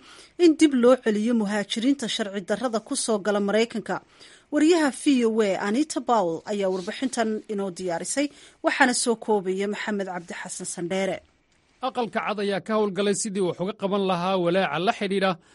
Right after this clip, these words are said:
Speaker 2: muuqaalada ka jira xadka dalka oo noqon kara wax ka caadiya xuduudda koonfureed marka la qaado sharciga lagu magacaabo Title labiyo afartan. Sarkaalka ugu sarreeya maamulka madaxweyne Biden ee arrimaha socdaalka ayaa Arbacadii shaaca ka rogay sharci cusub,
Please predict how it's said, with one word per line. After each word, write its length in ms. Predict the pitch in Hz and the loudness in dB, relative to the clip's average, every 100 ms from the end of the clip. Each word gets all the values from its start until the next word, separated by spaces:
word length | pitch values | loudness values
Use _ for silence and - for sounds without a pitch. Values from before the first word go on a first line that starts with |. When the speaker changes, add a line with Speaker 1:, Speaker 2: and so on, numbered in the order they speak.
| _ - | _ -8
Speaker 2:
muuqaalada 440 | 247 254 285 247 | -2 0 2 0
ka 120 | 208 | -2
jira 200 | 185 196 | -2 -2
xadka 420 | - 214 185 - 160 | -2 -4 -6 -6 -4
dalka 380 | 170 185 - 156 | -2 -4 -4 -4
oo 140 | 165 | -2
noqon 320 | 165 165 214 226 | -2 -2 -2 -4
kara 220 | 214 208 | -2 0
wax 160 | 190 202 - | 0 -2 -4
ka 120 | 214 | -4
caadiya 400 | 190 202 185 185 | -2 -2 0 -2
xuduudda 380 | 185 165 170 156 | -2 -4 -4 -4
koonfureed 520 | 156 143 - 180 165 - _ _ - | -4 -6 -2 -2 -2 -8 _ _ -8
marka 220 | 254 220 | -4 -2
la 120 | 190 | -2
qaado 240 | 185 180 180 | 0 0 0
sharciga 360 | 220 165 170 | -2 -4 -2
lagu 200 | 175 175 | -2 0
magacaabo 500 | 208 160 160 151 165 | 0 0 -2 -2 -4
Title 500 | 170 175 160 - 160 165 | -2 -2 -2 -2 -4 -2
labiyo 320 | 175 175 170 139 | -2 0 0 0
afartan. 440 | - 180 180 156 127 _ _ _ - | -2 0 2 0 -2 _ _ _ -6
Sarkaalka 440 | 165 196 185 175 | -4 0 0 0
ugu 140 | 175 | -2
sarreeya 340 | 185 185 180 180 | 0 2 2 2
maamulka 420 | 180 185 170 170 | 2 2 0 -2
madaxweyne 480 | 165 156 123 190 190 | -2 -2 -2 0 0
Biden 340 | 156 185 180 | 0 0 2
ee 40 | 180 | 0
arrimaha 400 | 160 160 185 170 | 0 0 0 -2
socdaalka 500 | - 156 185 190 165 | -2 -2 0 0 0
ayaa 180 | 160 208 | 0 0
Arbacadii 380 | 196 196 220 214 | 0 0 0 -2
shaaca 360 | - 202 165 - | 0 0 0 -2
ka 80 | 190 | 0
rogay 280 | 180 170 | 2 0
sharci 300 | 160 170 143 143 | 0 -2 -4 -6
cusub, 300 | 147 190 | -4 -2